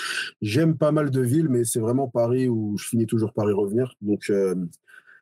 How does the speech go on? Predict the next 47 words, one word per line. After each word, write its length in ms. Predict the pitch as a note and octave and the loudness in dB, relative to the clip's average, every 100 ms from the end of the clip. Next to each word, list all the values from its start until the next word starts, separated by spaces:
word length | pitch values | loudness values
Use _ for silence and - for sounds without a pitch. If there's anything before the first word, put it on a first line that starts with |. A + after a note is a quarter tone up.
| - | -4
ouais, 80 | C3 | 0
ouais, 100 | B2+ | 0
je 60 | A#2 | 0
suis 80 | |
revenu 260 | A#2 A2+ A#2 | -2 0 0
instinctivement 580 | A#2 B2+ A#2+ B2 B2 B2 | 0 -2 -2 0 0 0
directement 520 | A2+ A2 - A2 A2 | 0 -4 -2 0 0
à 20 | |
Paris. 240 | G#2+ A2 B2 | 0 0 0
J'étais 200 | A2+ A#2+ | 0 0
à 80 | A#2+ | 2
Montpellier 420 | A2+ A2+ A#2+ B2 | 0 0 0 0
pendant 220 | A2 A2 | 0 -2
une 100 | G#2 | -2
période 320 | G#2+ G#2+ C3 | -2 0 2
et 40 | A2+ | 0
je 60 | |
suis 80 | - | -2
remonté 240 | G#2 G#2 G#2 | -2 -2 -2
à 80 | G2 | 0
Paris 240 | G2+ G2+ | 0 2
après. 240 | F#2+ D3 D#3+ _ - - - - - _ - _ _ _ - | 2 -2 -2 _ -20 -16 -14 -16 -20 _ -20 _ _ _ -4
Et, 60 | D3 | 0
euh, 500 | C#3+ C3+ C3 B2+ B2 | 2 2 2 0 0
donc, 260 | C3+ B2+ | -2 -2
ouais, 80 | D3 | -2
je 120 | B2 | -2
te 80 | - | -2
disais, 420 | A#2+ A#2+ A#2+ C#3+ | 0 0 0 0
de 100 | B2 | 0
là, 320 | A#2 C3 C#3+ C3 | 0 2 2 2
euh, 160 | A2+ F#2+ E2 - _ _ - | 0 -2 -6 -10 _ _ -8
mon 160 | C3+ C3 | -2 0
optique, 300 | B2+ F3 D#3+ | 0 -2 -2
non, 140 | A#2+ | -4
c'était 320 | - A2 A#2 | -4 -4 -2
juste 260 | G#2 B2 - | 0 -2 0
me 100 | A#2 | -2
dire, 240 | G2+ C3+ A#2 | 0 0 2
euh, 300 | G#2 G2+ G2 | 2 0 0
je 80 | G#2 | -2
vais 80 | |
continuer 360 | G#2+ A2 - A#2 | -2 -2 0 0
mon 140 | A2+ | 0
taf 220 | A2 A2+ G#2 | 0 -2 0
de 100 | G#2+ | -2
coach. 380 | C3+ D#3+ - | 0 -2 -6